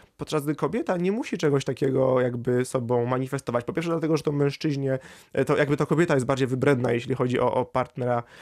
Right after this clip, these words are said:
e, seksualnego. Może sobie na to pozwolić. Podczas gdy to mężczyźni się starają i bardziej rywalizują ze sobą wewnątrzpłciowo.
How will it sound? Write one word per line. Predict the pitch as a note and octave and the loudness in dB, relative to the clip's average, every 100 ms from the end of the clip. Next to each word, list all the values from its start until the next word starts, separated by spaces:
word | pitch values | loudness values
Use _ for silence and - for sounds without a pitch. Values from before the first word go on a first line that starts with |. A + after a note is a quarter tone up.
| - - | -16 -4
e, | B2 B2 A#2 | 0 2 0
seksualnego. | - C3 C3+ C3+ B2 A#2+ C#3+ | -2 -2 2 2 2 2 4
Może | D#3 C3 B2+ | 4 2 2
sobie | B2+ B2+ | 2 2
na | B2 | 0
to | B2 | -2
pozwolić. | C3+ B2 B2 C3 F3+ - - - - - | -2 0 0 0 -4 -12 -20 -20 -20 -10
Podczas | C3 B2+ | -8 -4
gdy | B2+ | 0
to | |
mężczyźni | C#3 C#3 - D3 | 2 2 2 2
się | C3+ | 0
starają | B2+ C3+ C3 C3 | 0 0 2 2
i | B2 | 0
bardziej | A#2+ A#2+ B2+ | 0 2 2
rywalizują | A#2+ B2 A#2+ B2 | 4 2 2 2
ze | A2+ | -2
sobą | A#2 B2 | 0 0
wewnątrzpłciowo. | A#2 A2+ A#2 - B2 B2+ A#2+ D3+ | 2 -2 -4 -6 -4 -2 0 -2